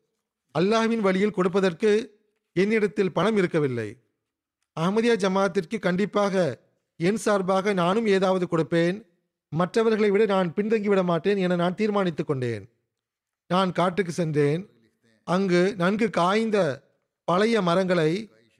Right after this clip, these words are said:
விறகுகளை ஒன்று திரட்டினேன். அங்கேயே அந்த விறகுகளை கொண்டு விறகு கறி செய்தேன். பிறகு அதை எனது கிராமத்திற்கு கொண்டு வந்தேன்" என்று கூறினார். பிறகு ஜமாத்தினுடைய ஒரு குழு சுற்றுப்பயணத்தில் சென்றிருந்த போது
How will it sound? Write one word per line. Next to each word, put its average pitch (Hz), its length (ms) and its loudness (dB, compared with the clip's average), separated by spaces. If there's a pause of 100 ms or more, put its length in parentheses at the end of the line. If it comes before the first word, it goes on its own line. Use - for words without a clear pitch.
(120)
விறகுகளை 196 500 2
ஒன்று 185 220 0
திரட்டினேன். 151 680 -2 (520)
அங்கேயே 214 640 2
அந்த 185 280 0
விறகுகளை 190 540 0
கொண்டு 160 500 0 (440)
விறகு 214 360 0
கறி 180 200 0
செய்தேன். 151 580 0 (640)
பிறகு 220 320 2
அதை 202 280 2
எனது 185 240 0
கிராமத்திற்கு 196 580 -2
கொண்டு 180 240 0
வந்தேன்" 175 260 0
என்று 165 220 -4
கூறினார். 131 480 -4 (840)
பிறகு 202 540 0 (300)
ஜமாத்தினுடைய 196 720 0
ஒரு 175 220 0
குழு 175 420 0 (380)
சுற்றுப்பயணத்தில் 196 720 0
சென்றிருந்த 165 420 -2
போது 160 520 0